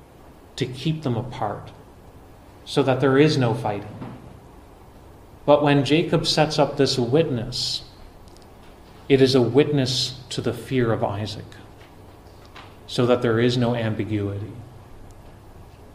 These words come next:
Can you appeal to the God who's revealed himself in Jesus specifically to shape the way that you live your life?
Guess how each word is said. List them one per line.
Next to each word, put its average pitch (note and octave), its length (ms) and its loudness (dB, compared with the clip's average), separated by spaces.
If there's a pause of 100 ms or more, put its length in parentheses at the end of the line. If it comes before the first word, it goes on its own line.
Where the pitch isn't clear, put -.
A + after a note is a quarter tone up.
(220)
Can E3 200 4
you F3+ 200 6
appeal C3 720 0 (760)
to C#3 220 4
the C3 120 4
God C3+ 440 2
who's C3 240 0
revealed B2 460 2
himself B2 480 0
in A#2 160 -4
Jesus A#2 500 -4
specifically A2+ 840 -6 (1500)
to B2 100 -8
shape C3 440 2
the B2+ 100 0
way A#2 180 0
that A2+ 140 -2
you A#2 140 -6
live A2 240 -4
your A2 140 -6
life? G#2+ 340 -12